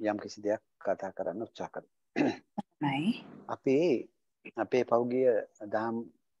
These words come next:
Speaker 1: සාකච්ඡා කීපයම විශේෂයෙන්ම අපි, අ, අති, අති සියුම් සහ, අ,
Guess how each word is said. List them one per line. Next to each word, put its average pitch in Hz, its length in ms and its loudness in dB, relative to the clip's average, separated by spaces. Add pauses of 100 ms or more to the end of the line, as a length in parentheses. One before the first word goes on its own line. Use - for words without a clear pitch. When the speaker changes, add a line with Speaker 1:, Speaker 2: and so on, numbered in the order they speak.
(300)
Speaker 1:
සාකච්ඡා 107 600 -2
කීපයම 95 540 -4 (2000)
විශේෂයෙන්ම 131 640 0
අපි, 117 400 -2 (840)
අ, 90 100 -2 (960)
අති, 127 500 -6 (1000)
අති 123 300 -4
සියුම් 127 560 0
සහ, - 160 -10 (720)
අ, 95 40 -8